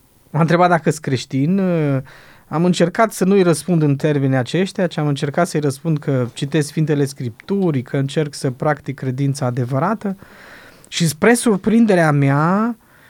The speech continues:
ă, s-a întors la mine, eram în mașină, și a zis: „Ești Ahmadia?” Citisem despre Ahmadia doar în cadrul, ă, masteratului în teologie islamică pe care l-am făcut în Londra și am fost surprins că un musulman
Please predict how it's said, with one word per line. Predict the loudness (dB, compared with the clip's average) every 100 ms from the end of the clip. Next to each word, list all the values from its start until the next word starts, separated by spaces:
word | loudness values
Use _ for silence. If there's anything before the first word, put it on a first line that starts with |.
| -20 _ -4
ă, | 0 2
s-a | 2
întors | 2 4 4 2 0
la | 2
mine, | 4 2 2
eram | 2 2 2
în | 2
mașină, | 2 0 -2 -2 0 0 0
și | 0 -2
a |
zis: | 0 -2 2
„Ești | 0 0 0
Ahmadia?” | -2 2 0 2 2 0 -4 _ _ _ _ _ _ _ _ _
Citisem | -4 2 2 4 2
despre | 0 0 0
Ahmadia | 2 2 0 2 2
doar | 4 4 2
în | 2 0 0 -2
cadrul, | 0 -2 0 0 2
ă, | 2 2 0 0
masteratului | -2 0 0 0 0 -2 -2 -8 -20 -20 _
în | -2 0
teologie | 2 2 2 2
islamică | 0 0 0 0 -2 -6
pe | -4
care | -2 0
l-am | -2
făcut | -4 -4 0
în | 0
Londra | 2 0 -2 -4 -18 -20 -20
și | -6 2
am | 2
fost | 2 2
surprins | 2 2 4 4 4
că | 4
un | 4 6
musulman | 4 4 4 4 4 2